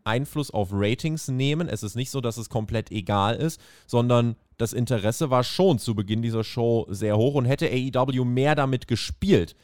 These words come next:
hätte man das mehr in Storylines untergebracht. H-, hättest du dann die Chance gesehen, dass man hier, äh, vielleicht eines der besten Ratings seit Start der Company auf die Beine gestellt hätte bekommen können?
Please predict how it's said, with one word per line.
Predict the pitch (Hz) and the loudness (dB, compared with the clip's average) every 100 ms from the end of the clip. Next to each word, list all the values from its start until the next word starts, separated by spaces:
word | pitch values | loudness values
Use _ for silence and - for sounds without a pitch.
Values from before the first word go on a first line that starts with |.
| _ _ | _ _
hätte | 107 104 | -4 -2
man | 107 104 | -2 0
das | 104 98 | 0 0
mehr | 107 113 | 0 0
in | 95 95 | 0 -4
Storylines | - 160 185 123 95 92 - | 0 4 4 4 2 0 -2
untergebracht. | 110 107 95 92 92 85 - _ _ _ - - - - _ | -4 -4 -4 -2 -2 -2 -6 _ _ _ -20 -20 -20 -20 _
H-, | - - 92 | -18 -12 -6
hättest | 113 127 127 | -2 -2 0
du | |
dann | 117 113 | 2 2
die | |
Chance | 107 120 127 | 0 -2 -2
gesehen, | 131 120 120 | -2 0 0
dass | 117 | 0
man | 113 110 | 0 -2
hier, | 107 120 123 120 113 | 0 4 6 4 4
äh, | 110 107 | 2 0
vielleicht | - 107 110 - | -2 -2 -2 -2
eines | 110 107 | -6 -4
der | 101 | -4
besten | 107 107 - 113 | -4 -6 -6 -2
Ratings | 107 107 117 110 104 | 0 -2 -4 -6 -6
seit | 101 98 101 | -2 -2 -2
Start | - - 107 107 | -4 0 0 0
der | 98 | -4
Company | - 123 170 165 | -2 -2 -2 0
auf | 156 156 | -2 -2
die | 151 | -4
Beine | 131 131 151 160 160 _ _ _ | -2 0 0 -4 -6 _ _ _
gestellt | - - 139 147 151 | -14 -6 -2 -2 -2
hätte | 151 147 | -4 -2
bekommen | 135 - 143 147 | -6 -2 -2 -4
können? | - 139 151 180 | -2 -2 -2 -8